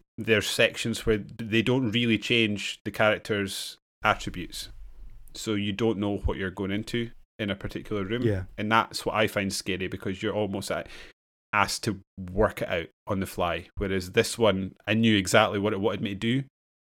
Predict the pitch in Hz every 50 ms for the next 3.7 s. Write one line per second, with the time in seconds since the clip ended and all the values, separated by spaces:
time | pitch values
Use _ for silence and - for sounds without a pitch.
0 | _ _ _ _ _ _ - - 107 104 101 101 101 101 104 101 98 _ _ _
1 | 135 127 120 - - - 143 139 131 - - 139 131 - - - _ - 131 120
2 | 113 123 127 120 - 135 127 123 - - 131 135 139 147 147 139 - - 117 113
3 | 104 110 101 - 107 107 - - _ _ 110 107 -